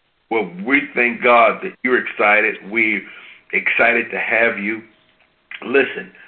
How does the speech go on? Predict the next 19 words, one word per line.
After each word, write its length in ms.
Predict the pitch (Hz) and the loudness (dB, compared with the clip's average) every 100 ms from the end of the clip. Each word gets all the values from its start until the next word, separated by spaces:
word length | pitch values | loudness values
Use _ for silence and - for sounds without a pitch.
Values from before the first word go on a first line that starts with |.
| - _ - | -20 _ 0
I've 280 | 139 147 - | 2 2 2
already 520 | 120 123 113 110 98 - - | 4 4 4 2 2 -4 -4
prayed, 540 | 101 101 101 101 101 - _ _ _ _ _ _ _ _ _ _ _ | 0 0 -2 -8 -12 -20 _ _ _ _ _ _ _ _ _ _ _
and 220 | 95 87 - - | -6 -6 -6 -2
I 260 | 110 123 | 2 2
believe 540 | 107 113 107 110 107 101 - - 90 98 | 0 -6 -4 -4 -6 -8 -14 -20 -12 -4
that 200 | 90 76 - _ _ _ _ _ _ 98 | -2 -2 -6 _ _ _ _ _ _ -14
the 80 | 104 - | -14 -4
stage 320 | 127 127 117 | 0 2 0
is 140 | 101 | -4
already 520 | 101 104 104 104 92 92 - | 0 2 2 0 -2 -4 -4
set. 300 | 104 98 - | -2 -2 -2
Come 160 | - 127 | -2 0
on, 200 | 117 101 | 0 0
man. 280 | 98 95 95 - - - - - | 0 0 -2 -10 -20 -20 -10 0
Unpack 760 | 135 135 - - 113 101 - | 0 0 -2 2 4 2 0
what 240 | 101 104 90 | -8 -8 -2
God 280 | 104 107 | 4 4
has 100 | 101 | 2